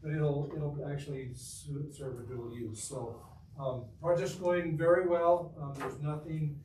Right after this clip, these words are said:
you know, they're probably nine, if you look at how much money you wanna spend, which is a lot, <laughs> a million dollars a month, type stuff,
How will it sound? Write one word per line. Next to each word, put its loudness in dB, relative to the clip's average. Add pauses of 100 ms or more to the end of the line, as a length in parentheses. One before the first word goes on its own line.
(280)
you -10
know, -4
they're 0
probably 4
nine, 0 (420)
if -10
you -2
look 4
at 4 (240)
how -2
much -2
money 2
you 2
wanna 0
spend, -2 (560)
which -16
is -10
a -8
lot, -2
<laughs> -4
a 6
million 0 (100)
dollars -4
a -8
month, -8 (420)
type -12
stuff, -10